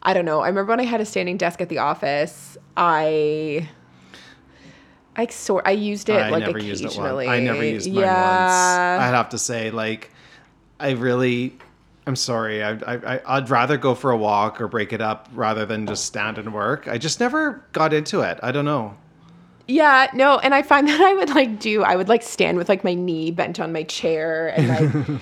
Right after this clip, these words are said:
Speaker 2: <laughs>
Speaker 1: in the weirdest positions.
Speaker 2: Yeah,
Speaker 1: Do
Speaker 2: so
Speaker 1: you know what I mean? Like, I
Speaker 2: ergonomically, it's
Speaker 1: wouldn't
Speaker 2: not
Speaker 1: really.
Speaker 2: better. Yeah.
Speaker 1: No. No, so I'm like, yeah, I need to get a desk.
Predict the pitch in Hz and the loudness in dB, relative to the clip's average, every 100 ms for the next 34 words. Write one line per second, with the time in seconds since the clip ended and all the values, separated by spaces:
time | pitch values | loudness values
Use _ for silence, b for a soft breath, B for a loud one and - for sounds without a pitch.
0 | - - 254 240 208 185 196 180 185 139 | -6 0 2 2 0 -2 -2 0 -2 -2
1 | 185 156 196 185 160 156 202 214 196 190 | 0 2 6 6 6 4 2 4 4 6
2 | 180 135 156 240 196 196 190 123 - 104 | 6 6 6 6 4 4 2 0 2 2
3 | 110 92 113 131 139 127 113 104 113 185 | 2 -2 -4 2 4 6 4 2 -2 -2
4 | 175 156 107 92 82 B B B B B | 0 0 0 -2 -6 B B B B B
5 | B 302 302 311 311 330 - 262 277 240 | B 2 4 2 2 0 2 2 2 6
6 | 240 196 214 233 277 247 185 160 208 - | 6 6 2 0 0 2 4 4 4 -2
7 | - | -10